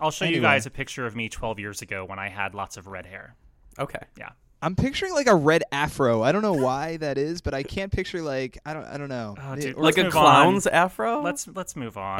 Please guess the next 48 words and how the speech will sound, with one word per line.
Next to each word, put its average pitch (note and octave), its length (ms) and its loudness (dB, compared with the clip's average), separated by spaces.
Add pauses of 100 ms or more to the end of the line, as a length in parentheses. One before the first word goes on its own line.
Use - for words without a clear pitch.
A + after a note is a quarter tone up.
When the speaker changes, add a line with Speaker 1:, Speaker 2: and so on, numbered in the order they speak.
(140)
Speaker 3:
Okay. G2+ 280 -8
Speaker 1:
Let's D3 200 -12
talk F3+ 240 -4
about C#3+ 200 -4
Speaker 2:
Let's E3+ 220 -4
Speaker 1:
music. C3+ 60 -4
Speaker 2:
move A#2 80 -4
on. A#2+ 140 0
All G#3 100 4
right, G3 180 6
so A#3 140 2
let's - 180 0
talk E4+ 160 4
about, C4+ 240 6
<laughs> C4+ 560 2
let's, - 320 0
this A3+ 240 2
is D#4 140 4
a C#4 60 6
music G#3 380 2
podcast. C#3 460 2
This D#3 180 -4
is D3+ 80 -4
a C#3 120 0
pop C3+ 240 -4
music B2+ 260 -6
podcast. A2+ 380 -4
So D#3+ 100 -8
let's G3 160 -4
talk E3 180 -4
about B2 300 -2 (420)
twenty F3+ 260 -4
fifteen's C3+ 500 -8
most B2 260 -6
anticipated A2+ 560 -8
albums. G2+ 400 -8
We, B2 80 -4
Speaker 1:
Tyler's A#2+ 380 4
Speaker 2:
we C#3+ 60 0
Speaker 1:
new - 20 0
Speaker 2:
have C#3+ 80 -2
Speaker 1:
single. A#2 260 -2
Speaker 2:
a B2 40 -2
lot B2 80 -6
to - 80 -20
talk B2 260 -6
about. A2+ 240 -6
Speaker 1:
Kidding. F#2 180 -16